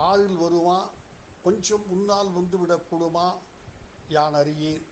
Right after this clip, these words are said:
ஆனால் அடுத்த சட்டமன்ற தேர்தலுக்கு என்று என்னால் உறுதியாக சொல்ல இயலும். இன்றைக்கு திமுகவோடு இருக்கிற கட்சிகள் கூட இருக்காது என்று நான் சொல்லி வந்தேன்.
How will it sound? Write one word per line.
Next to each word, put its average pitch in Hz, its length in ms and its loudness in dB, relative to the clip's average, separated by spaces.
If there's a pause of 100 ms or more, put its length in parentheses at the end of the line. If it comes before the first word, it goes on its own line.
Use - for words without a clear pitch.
(140)
ஆனால் 160 400 2 (540)
அடுத்த 214 480 2
சட்டமன்ற 190 580 0 (100)
தேர்தலுக்கு 165 640 0 (540)
என்று 160 260 0
என்னால் 180 360 2 (100)
உறுதியாக 170 540 2 (640)
சொல்ல 170 340 2
இயலும். 151 440 -2 (760)
இன்றைக்கு 220 680 -2
திமுகவோடு 190 800 0
இருக்கிற 165 340 0
கட்சிகள் 170 600 -4
கூட 196 180 -2 (100)
இருக்காது 170 680 0
என்று 165 260 0
நான் 151 220 0 (460)
சொல்லி 170 360 0
வந்தேன். 160 460 0